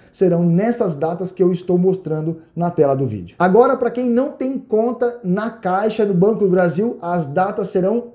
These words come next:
estas. Primeira parcela, quatorze de abril. Segunda parcela, entre o dia vinte e sete e trinta de abril.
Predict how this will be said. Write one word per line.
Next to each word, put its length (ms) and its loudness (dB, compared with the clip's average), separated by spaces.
estas. 600 0
Primeira 440 6
parcela, 480 0
quatorze 680 2
de 100 0
abril. 560 -2
Segunda 540 2
parcela, 560 0
entre 160 -4
o 40 -4
dia 140 -2
vinte 140 -2
e 40 -14
sete 460 -4
e 100 -6
trinta 600 0
de 100 2
abril. 520 -2